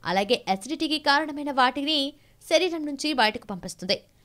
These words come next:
ఎప్పుడైనా భోజనం చేసిన తర్వాత భుక్తాయాసంగా అనిపిస్తే గ్లాస్ మజ్జిగలో చిటికెడు మిరియాల పొడి కలుపుకొని తాగండి. ఆహారం జీర్ణమవడంతో పాటు గ్యాస్ నొప్పి రాకుండా ఉంటుంది. ఆహారం తిన్న వెంటనే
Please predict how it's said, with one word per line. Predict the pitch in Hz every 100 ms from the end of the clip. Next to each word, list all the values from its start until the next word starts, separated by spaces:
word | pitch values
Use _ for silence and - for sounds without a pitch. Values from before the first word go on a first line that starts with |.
| _ _ -
ఎప్పుడైనా | 233 453 453 359 277 233 302
భోజనం | 226 240 277 294 277
చేసిన | 208 240
తర్వాత | 233 202 202 202 214 196 233 _ 190
భుక్తాయాసంగా | 180 - 254 262 269 247
అనిపిస్తే | 220 220 190 - 220 233 - - - 269
గ్లాస్ | 277 285 294
మజ్జిగలో | 254 240 262 247 294 - _ 403
చిటికెడు | 403 427
మిరియాల | 311 208 240 320
పొడి | 339 285 285 -
కలుపుకొని | 247 - 233
తాగండి. | 233 233 180 185 - _ _ -
ఆహారం | 190 269 311 294
జీర్ణమవడంతో | 269 294 320 302 269 277
పాటు | 269 269 277 269 _ -
గ్యాస్ | 214 294 -
నొప్పి | - 262
రాకుండా | 202 214 196 233
ఉంటుంది. | 196 185 196 - _ _ _ _ -
ఆహారం | 262 349 392
తిన్న | 339 320 330
వెంటనే | 320 277 294 277 262